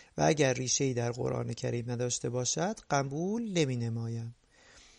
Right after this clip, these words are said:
می‌پرسید آیا شما از مقلدان خود خمس می‌گیرید؟ می‌گویم آری. چرا؟ چون من معتقدم که امام معصوم خمس را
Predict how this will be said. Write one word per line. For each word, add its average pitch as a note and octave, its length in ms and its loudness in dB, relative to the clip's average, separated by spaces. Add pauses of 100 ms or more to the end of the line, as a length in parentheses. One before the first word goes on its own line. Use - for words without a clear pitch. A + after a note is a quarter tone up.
(140)
می‌پرسید E3 560 2
آیا F3+ 260 2
شما D#3+ 320 0
از E3 200 0
مقلدان C#3 680 2
خود C#3 280 2
خمس C3+ 460 2
می‌گیرید؟ F3 680 -2
می‌گویم D3 500 -2
آری. B2 420 2 (340)
چرا؟ G3 460 2 (540)
چون E3+ 200 0
من D3 220 0
معتقدم B2 680 -2
که - 240 -6
امام B2 340 -2
معصوم B2 640 -2
خمس C#3 520 -2
را G#2+ 160 -4